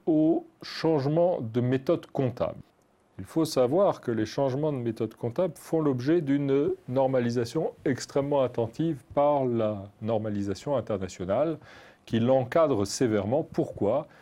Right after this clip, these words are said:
Ce changer de méthode comptable vous empêche ou nuit à la comparabilité de vos états financiers.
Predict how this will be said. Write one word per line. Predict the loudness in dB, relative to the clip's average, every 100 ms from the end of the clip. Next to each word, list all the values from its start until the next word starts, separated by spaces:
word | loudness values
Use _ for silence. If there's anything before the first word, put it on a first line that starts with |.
| -20 -8
Ce | -6
changer | -2 0 2 0
de | 0
méthode | -2 -2 -2 -4
comptable | -8 -2 0 0 -2
vous | -2 -2 0 0
empêche | -2 0 -2 -2 -10 -4
ou | -2 -2 -2
nuit | -2 0 2 0 -2 -8
à | -6 -4
la | -4
comparabilité | -4 -4 -2 -2 -2 -4 -2 0
de |
vos | 0 0
états | 0 -2
financiers. | -2 -2 -2 -4